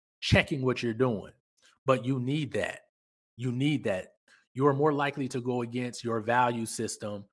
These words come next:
when you're just doing it by yourself, because there's always situations that present themselves that can potentially put you in compromising situations.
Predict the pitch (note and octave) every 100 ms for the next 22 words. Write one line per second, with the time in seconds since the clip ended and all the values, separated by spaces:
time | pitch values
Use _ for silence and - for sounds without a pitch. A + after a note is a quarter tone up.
0 | _ - B2 A#2 A2+ A#2 A#2+ A#2 A2+ G#2+
1 | G#2+ G#2+ G2+ - E3 A2+ - A2 A2+ A2+
2 | A2 A#2+ A#2 - A#2+ - A2 B2 C3+ A#2
3 | G#2+ G#2 - _ - A#2+ - G#2+ A#2 F#3
4 | F#3 B2+ - A2 G#2+ - B2 A#2+ - G#2+
5 | A2 - D3 B2+ A#2 C3 A#2 A#2+ G#2+ A#2+
6 | G#2+ G#2+ G#2 G#2 G2+ F#2+ G2 F#2+ G2 G#2+
7 | G2+ - _ -